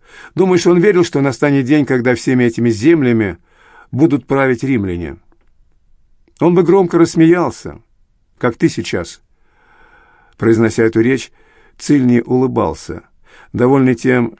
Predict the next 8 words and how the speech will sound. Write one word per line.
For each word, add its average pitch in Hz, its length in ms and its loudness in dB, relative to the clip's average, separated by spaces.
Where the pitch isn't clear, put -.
что 117 380 -2
от 117 220 -6
негодования 117 960 0
его 120 200 0
друг 117 360 -2
аж - 420 -6
закашлялся. 95 800 -8
«Растрачивал 123 1080 -6